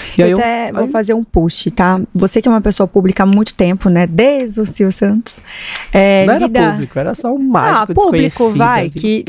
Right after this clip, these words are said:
Speaker 2: teoricamente te-, já começou uma carreira, né?
Speaker 1: É.
Speaker 2: E mágico chama muita atenção.
Speaker 1: Dois mil e nove.
Speaker 2: Muita atenção. Depois ele vai fazer
Speaker 1: É.
Speaker 2: mais cinco aqui mágicas pra
Speaker 1: Hum.
Speaker 2: gente. Pyong,
Speaker 1: Fora
Speaker 2: quando
Speaker 1: das
Speaker 2: você
Speaker 1: câmeras.
Speaker 2: saiu ainda mais em, em lugares, tipo Big Brother, que
Speaker 1: Ah.
Speaker 2: deu muito mais visibilidade,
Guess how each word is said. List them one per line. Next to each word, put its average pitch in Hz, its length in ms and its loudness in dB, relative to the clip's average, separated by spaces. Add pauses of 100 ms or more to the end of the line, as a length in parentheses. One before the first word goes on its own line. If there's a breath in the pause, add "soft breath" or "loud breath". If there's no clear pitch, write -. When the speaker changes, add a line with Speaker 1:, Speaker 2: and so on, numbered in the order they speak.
Speaker 2:
teoricamente 240 840 0
te-, 262 260 0
já 254 140 0
começou 254 380 0
uma 220 80 2
carreira, 240 400 2
né? 202 260 2
Speaker 1:
É. 104 480 0
Speaker 2:
E 240 100 6
mágico 247 460 2
chama 277 220 2
muita 262 280 2
atenção. 208 460 -2 (260)
Speaker 1:
Dois - 140 4
mil 127 120 4
e 165 40 2
nove. 156 80 2
Speaker 2:
Muita 139 320 2
atenção. - 300 -12 (120)
Depois 220 220 2
ele 233 80 2
vai 220 60 2
fazer 202 160 2
Speaker 1:
É. - 20 2
Speaker 2:
mais 190 140 0
cinco 269 340 0
aqui 240 240 -2
mágicas 185 540 0
pra 160 140 4
Speaker 1:
Hum. 175 40 4
Speaker 2:
gente. 165 320 0 (480 loud breath)
Pyong, 254 340 2
Speaker 1:
Fora 135 140 -2
Speaker 2:
quando 294 120 -2
Speaker 1:
das 294 100 -8
Speaker 2:
você 285 260 0
Speaker 1:
câmeras. 240 340 4
Speaker 2:
saiu 240 440 -2
ainda 226 500 0
mais 196 320 -2
em, 208 100 -4
em 202 220 -2
lugares, 196 480 0
tipo 196 180 -8
Big 190 200 0
Brother, 185 480 0
que 139 60 2
Speaker 1:
Ah. 135 100 4
Speaker 2:
deu 190 180 -4
muito 196 340 -2
mais 190 280 2
visibilidade, 185 920 -2